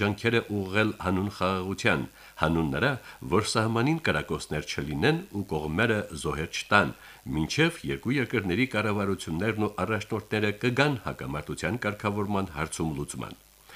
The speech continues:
ասել է Աննա Հակոբյանը, հավելելով, որ որքան շատ կանայք միանան այս նախաձեռնությանը, այնքան ավելի լսելի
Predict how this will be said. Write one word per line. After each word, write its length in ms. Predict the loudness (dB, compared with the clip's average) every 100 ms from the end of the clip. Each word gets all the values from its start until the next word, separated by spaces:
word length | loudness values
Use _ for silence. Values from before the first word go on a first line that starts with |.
| -16 -10 -6
ասել 240 | -4 -2
է 100 | 0 -2 -2
Աննա 220 | -4 -4 -6
Հակոբյանը, 500 | -6 -8 -4 -2 -2 -2
հավելելով, 560 | 0 0 -2 -4 -4 -2 -2
որ 160 | -4 -6 -18 -14 2
որքան 400 | 4 4 4 4 2 0
շատ 180 | 0 0
կանայք 400 | 2 2 2 0 2
միանան 400 | 2 4 4 2 0 -2
այս 100 | -4 -2
նախաձեռնությանը, 800 | -4 -2 -2 -2 -2 -2 0 2 0 -6 -12 0
այնքան 400 | 0 2 0 2 0 0 0
ավելի 260 | 2 2 0 0
լսելի 340 | -2 0 0